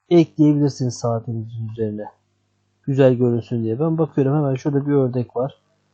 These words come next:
Şu ördeğimi saatin şurasına koydum. Büyüklük, küçüklük ayarından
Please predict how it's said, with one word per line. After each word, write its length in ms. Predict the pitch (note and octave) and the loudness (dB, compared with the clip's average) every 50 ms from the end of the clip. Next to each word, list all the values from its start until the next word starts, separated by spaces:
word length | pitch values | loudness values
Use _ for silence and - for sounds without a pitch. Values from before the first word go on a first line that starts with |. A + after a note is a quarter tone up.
| _ _ _ | _ _ _
Şu 220 | - - - - | -10 -4 -2 0
ördeğimi 520 | D#3+ F3 D#3+ D3+ C#3 B2+ B2+ A#2+ A#2+ C#3 C#3+ | 4 6 6 6 6 4 0 0 0 -2 -6
saatin 560 | - - - F3+ D#3+ C#3 B2 - - B2+ C#3 | -6 -2 2 2 4 4 2 0 -4 -6 -6
şurasına 540 | - - - E3+ D3 B2+ B2+ - C3 C3+ C3+ | -6 -4 -2 0 0 0 -2 -4 -4 -6 -4
koydum. 480 | C3 - B2+ A#2+ A2+ G#2+ G#2+ G2+ - _ _ _ _ _ _ _ _ _ _ _ _ _ _ _ _ _ _ _ _ - | -4 -4 -4 -2 -4 -4 -8 -12 -14 _ _ _ _ _ _ _ _ _ _ _ _ _ _ _ _ _ _ _ _ -2
Büyüklük, 460 | E3+ F#3 F#3 E3+ F3+ - - D#3+ - | 0 0 0 0 -2 -4 -6 -6 -6
küçüklük 420 | - - - - - - - D#3+ - | -8 -16 -14 -14 -10 -6 -4 2 2
ayarından 520 | C#3 A#2+ A#2 A2 A2 A2 A2+ C3+ C#3+ D3+ | 4 4 4 2 -2 -4 -4 -4 -6 -6